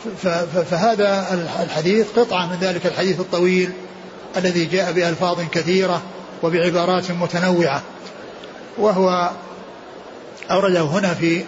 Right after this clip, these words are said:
ما يتعلق بأبواب المساجد، لأن من السنة الصلاة في المسجد عند قدوم الإنسان من السفر، فيكون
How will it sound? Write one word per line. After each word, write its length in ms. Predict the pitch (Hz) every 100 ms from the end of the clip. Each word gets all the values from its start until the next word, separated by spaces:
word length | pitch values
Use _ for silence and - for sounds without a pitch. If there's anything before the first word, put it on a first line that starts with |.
| 190
ما 140 | 185
يتعلق 400 | 165 170 185 175 165
بأبواب 680 | 170 165 160 175 170 180
المساجد، 640 | 170 160 175 202 214 240 190 - - - - - - - -
لأن 600 | 180 185 185 208 196 180 180 185 - - - -
من 140 | 180 185
السنة 680 | 160 208 202 175 175 180 185
الصلاة 320 | 175 180 180
في 140 | 170 175
المسجد 440 | 208 202 226 233 - - - - - -
عند 220 | 208 190
قدوم 380 | 180 175 214 196
الإنسان 580 | 170 165 190 180 170 190 - - - 185
من 120 | 180
السفر، 420 | 170 180 147 156 - - - - - - -
فيكون 560 | 170 180 180 202 202